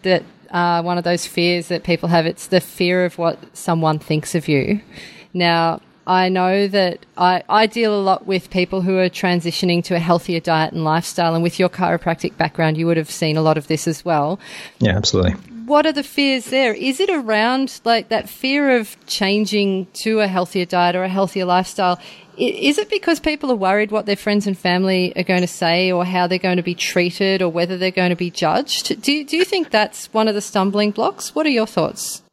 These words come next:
Speaker 2: <laughs> Um, it, you know what? There's, there's a couple of layers in that, and I do think that there is judgment. There is f-, okay. There's a couple of different fears. There's first, there's the internal fear. The internal fear is this,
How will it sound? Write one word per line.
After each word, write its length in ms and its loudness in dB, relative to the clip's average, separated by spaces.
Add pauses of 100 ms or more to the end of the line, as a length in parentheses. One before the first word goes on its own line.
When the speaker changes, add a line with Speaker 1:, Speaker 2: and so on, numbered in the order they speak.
(140)
Speaker 2:
<laughs> 320 0 (540)
Um, 400 0 (280)
it, 260 2
you 140 -2
know 100 2
what? 320 0
There's, 320 0
there's 240 0
a 40 -4
couple 300 2
of 60 2
layers 360 0
in 100 0
that, 280 2
and 160 0
I 180 0
do 260 0
think 180 -2
that 80 -2
there 140 2
is 100 0
judgment. 560 0
There 240 0
is 180 -2
f-, 260 -8
okay. 260 0 (160)
There's 160 0
a 40 -10
couple 180 0
of 60 0
different 240 -2
fears. 200 -4
There's 160 2
first, 400 2
there's 180 0
the 80 -2
internal 300 -2
fear. 200 0
The 120 0
internal 320 0
fear 260 -2
is 140 -2
this, 260 -2